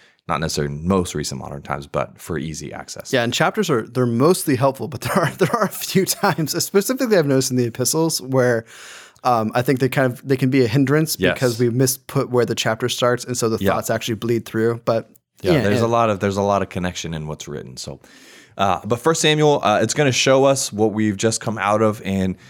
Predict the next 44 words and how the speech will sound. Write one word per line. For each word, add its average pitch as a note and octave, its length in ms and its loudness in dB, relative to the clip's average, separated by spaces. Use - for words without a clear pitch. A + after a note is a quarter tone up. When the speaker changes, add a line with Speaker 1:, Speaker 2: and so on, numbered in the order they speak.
Speaker 1:
uh, F2 260 0
not A2+ 200 -2
just B2 160 -2
the G2+ 120 -2
Exodus, B2+ 440 0
but F#2+ 180 -2
God G2 220 0
establishing G2 640 0
his G2 120 2
own F2+ 120 2
people, A#2+ 340 -2
where F#2 220 0
they're F2 360 2
a F#2+ 80 -2
group F#2+ 280 -2
of F2+ 120 -2
tribes, G2+ 540 -2
uh, F#2+ 200 0
to - 140 -4
where G2 220 0
now G2+ 180 0
we're A2 100 4
gonna G2+ 160 2
see G#2+ 160 0
this F#2+ 160 0
centralized F#2 600 0
monarchy. E2 520 0
That's E2 200 -4
what's F2 120 -8
happening E2+ 380 -4
in E2 60 0
the E2 80 0
book D#2+ 160 -2
of - 40 -6
Samuel. F2+ 460 0
They're E2+ 100 -4
moving F2 240 -2
from E2+ 180 -6
tribe-driven, G2 760 0
judge-driven G2 760 0
leadership G2 540 2
to F#2 120 -2
now E2 220 0
monarchy-driven, F#2 920 0